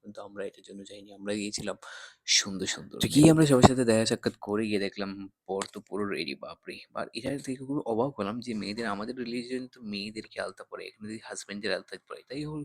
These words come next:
সেই সব দেখে আমরা চলে আসলাম নিচে ডেকোরেশন দেখতে। আবার ডেকোরেশন দেখতে এসে দেখি এখানে স্টার্টার শুরু হয়ে গেছে, তো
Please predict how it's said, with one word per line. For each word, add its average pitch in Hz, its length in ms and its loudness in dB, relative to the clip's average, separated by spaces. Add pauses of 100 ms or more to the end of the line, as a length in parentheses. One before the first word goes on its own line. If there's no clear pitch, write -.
সেই 110 160 -4
সব 110 100 -6 (100)
দেখে 98 220 -6
আমরা 104 180 -8
চলে 101 160 -4
আসলাম 104 300 -10
নিচে 101 240 -8 (460)
ডেকোরেশন 104 460 2 (100)
দেখতে। - 260 -16
আবার 113 200 -4
ডেকোরেশন 117 420 -4
দেখতে 107 220 -10
এসে 113 160 -6
দেখি 110 180 -10
এখানে 110 240 -10
স্টার্টার 113 360 -4
শুরু 123 140 -6
হয়ে 127 120 -4
গেছে, 123 180 -8
তো - 40 -12